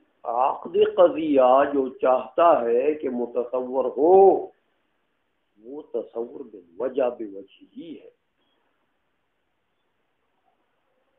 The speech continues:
और हिकायत क़ज़िया जो चाहता है कि ला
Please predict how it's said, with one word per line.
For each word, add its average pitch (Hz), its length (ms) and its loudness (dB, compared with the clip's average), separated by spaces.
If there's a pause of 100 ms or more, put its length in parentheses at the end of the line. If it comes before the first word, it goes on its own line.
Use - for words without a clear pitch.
(340)
और 151 360 8
हिकायत 175 520 6 (140)
क़ज़िया 170 360 6
जो 160 180 2
चाहता 147 320 6
है 147 100 6
कि 143 160 -2
ला 127 160 4